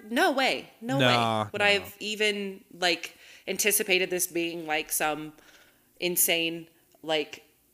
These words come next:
Speaker 1: deteriorating relationship breakup film.
Speaker 2: Dude. Especially
Speaker 1: Yeah.
Speaker 2: with such a shitty, gaslighty boyfriend thing.
Speaker 1: Yes.
Speaker 2: Goddamn. So,
Speaker 1: Yes.
Speaker 2: and
Speaker 1: I
Speaker 2: obviously
Speaker 1: feel
Speaker 2: we're
Speaker 1: her,
Speaker 2: gonna
Speaker 1: I feel her
Speaker 2: di-,
Speaker 1: pain.
Speaker 2: <laughs> yeah, dude, we're gonna dive into that. But, um, yeah, and then as for me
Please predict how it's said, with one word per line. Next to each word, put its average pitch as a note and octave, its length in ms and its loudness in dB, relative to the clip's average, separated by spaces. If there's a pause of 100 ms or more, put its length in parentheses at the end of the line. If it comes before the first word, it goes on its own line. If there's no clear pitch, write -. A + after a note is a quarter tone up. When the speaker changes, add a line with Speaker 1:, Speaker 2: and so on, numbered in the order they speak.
(220)
Speaker 1:
deteriorating E3+ 840 -4
relationship D#3+ 640 -4
breakup D#3+ 320 -6
film. D#3 440 -8 (200)
Speaker 2:
Dude. F#2+ 340 -14 (760)
Especially D#3+ 380 2
Speaker 1:
Yeah. G3+ 60 6
Speaker 2:
with F3+ 120 6
such - 280 6
a C3 120 6
shitty, A#2 600 4
gaslighty G2+ 800 -2 (420)
boyfriend G2 580 -8
thing. F#2 300 -10
Speaker 1:
Yes. - 320 -2
Speaker 2:
Goddamn. D2 560 -10
So, F#2 340 -12
Speaker 1:
Yes. - 500 -10
Speaker 2:
and A2+ 100 0
Speaker 1:
I A2+ 40 2
Speaker 2:
obviously G2+ 360 -2
Speaker 1:
feel G2+ 60 -4
Speaker 2:
we're A2 140 2
Speaker 1:
her, C3 60 0
Speaker 2:
gonna B2+ 120 2
Speaker 1:
I B2 40 0
feel - 160 -4
her B2 80 0
Speaker 2:
di-, A#2 60 0
Speaker 1:
pain. D#3+ 300 -6
Speaker 2:
<laughs> - 80 -10
yeah, A2+ 220 -2
dude, F#2+ 220 -12
we're G#2+ 100 -6
gonna A2+ 200 -4
dive G2 300 -8
into F#2+ 220 -10
that. F#2+ 300 -12
But, F#3 240 -12 (680)
um, A2 300 -4
yeah, B2+ 160 2
and C#3 100 2
then D3+ 100 6
as E3 180 6
for D3 140 2
me C3 400 2